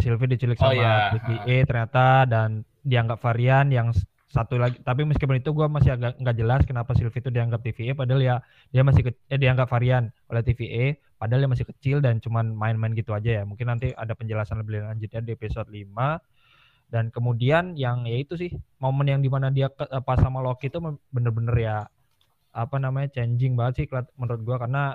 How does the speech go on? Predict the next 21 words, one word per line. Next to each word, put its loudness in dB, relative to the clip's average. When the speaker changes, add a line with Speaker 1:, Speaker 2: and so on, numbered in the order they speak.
Speaker 1:
di -2
situ 2
kayak, -2
kayak 0
mereka -2
bener-bener 2
connected -2
satu -4
sama -2
lain -2
gitu -4
loh. -6
Dan 0
hasil 4
connected -8
mem-, -4
membuka 0
Nexus. -2
Dan 4
yang 2
bik-, -6